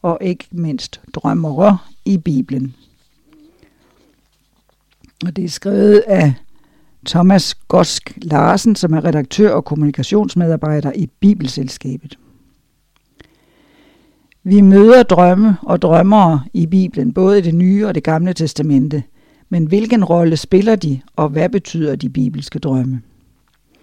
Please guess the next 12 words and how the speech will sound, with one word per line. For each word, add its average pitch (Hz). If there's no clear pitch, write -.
Det 185
er 208
ikke -
småting, 202
der 170
er 156
på 156
spil, 185
når 190
bibelske 156
personer 156
drømmer. 123